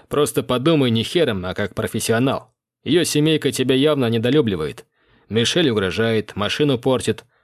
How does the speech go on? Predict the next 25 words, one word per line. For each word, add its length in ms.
Супруги 560
попали 400
к 80
нам, 300
чудом 260
отбрехались. 600
У 120
него 340
зазвонил 440
телефон. 420
"Да". 340
Питер 360
долго 340
слушал, 500
а 40
потом 380
поднял 380
глаза. 460
Там 180
явно 400
что-то 360
говорили, 560
касающееся 800
меня. 320
"Понял". 480